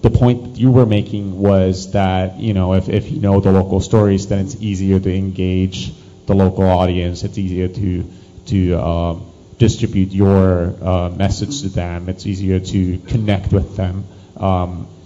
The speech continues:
but, uh, but I think it's just, it's, it's interesting to ponder about whether that's gonna happen in digital in, in the same ways, and, and, uh, and probably is already happening.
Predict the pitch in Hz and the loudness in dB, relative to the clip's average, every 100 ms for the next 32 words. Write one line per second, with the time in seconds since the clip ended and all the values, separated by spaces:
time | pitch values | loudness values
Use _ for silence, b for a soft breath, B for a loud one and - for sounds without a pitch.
0 | B B - - 110 95 - - 98 92 | B B -12 2 4 4 0 0 2 4
1 | 87 - - 117 110 104 127 135 117 101 | 0 -2 0 2 4 2 0 0 -4 -6
2 | - - - - - - - - 135 131 | -6 -20 -20 -20 -20 -20 -18 -4 -4 -2
3 | 151 - - - 143 - - - 107 - | 0 0 0 2 2 2 -4 -4 -4 -2
4 | 120 110 104 113 110 104 104 98 92 - | 2 2 4 0 2 2 2 2 0 -6
5 | - - - - - - - 104 95 98 | -16 -20 -20 -20 -20 -14 -4 0 0 0
6 | - - - 123 131 123 120 107 - - | -6 -18 -6 4 6 6 4 2 0 0
7 | 104 92 95 98 95 92 101 101 92 90 | 0 0 -2 -2 -4 -2 0 0 0 0
8 | 85 - 107 98 98 110 98 92 - 95 | 0 -2 -4 -4 -4 -4 -2 -4 -2 -2
9 | 92 92 92 87 87 - - 95 80 87 | 0 0 0 0 -4 -8 -8 -8 -8 -12
10 | - 98 92 90 87 92 98 B B B | -8 -8 -8 -6 -6 -6 -8 B B B
11 | B - - - 107 95 - 104 104 98 | B -20 -20 -8 -6 0 2 4 2 2
12 | 98 123 - 90 90 98 95 - - - | 4 4 2 -2 -4 -4 -4 -2 -4 -6